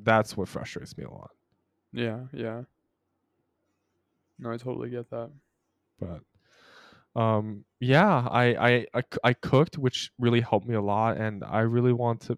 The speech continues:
Speaker 1: maybe after this podcast, I'm probably gonna read. No,
Speaker 2: Good.
Speaker 1: fuck that. I'm not probably. I'm gonna read. I'm gonna read tonight and end off with a dub.
Speaker 2: End off with
Speaker 1: I'm
Speaker 2: a dub,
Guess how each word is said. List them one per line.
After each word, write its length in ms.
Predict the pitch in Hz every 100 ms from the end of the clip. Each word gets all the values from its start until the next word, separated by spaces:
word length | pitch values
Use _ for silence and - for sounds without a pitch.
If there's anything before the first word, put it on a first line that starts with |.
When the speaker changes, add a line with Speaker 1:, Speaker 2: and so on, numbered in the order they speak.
| -
Speaker 1:
maybe 220 | 147 147
after 240 | 123 160
this 100 | 185
podcast, 420 | - 160 156 170
I'm 100 | 160
probably 260 | 151 160 160
gonna 140 | 165
read. 320 | 143 160 131 - _ _ _ _ _ _ _ _ _ -
No, 160 | 147
Speaker 2:
Good. 260 | 135 139 113
Speaker 1:
fuck 380 | - - - -
that. 220 | 98 90
I'm 80 | 120
not 200 | 185 -
probably. 400 | - 101 85 85
I'm 140 | 123
gonna 220 | 127 156 156
read. 300 | 165 165 -
I'm 160 | 117 123
gonna 300 | 139 156 170
read 220 | 143 156
tonight 260 | - 139 139
and 120 | 113
end 220 | 110 120
off 200 | 113 117
with 80 | -
a 40 | 85
dub. 280 | 82 78 - _ _ _ _ _ _ _ _ _ 226
Speaker 2:
End 180 | 147 127
off 140 | 123 -
with 80 |
Speaker 1:
I'm 60 | 117
Speaker 2:
a 40 |
dub, 140 | 113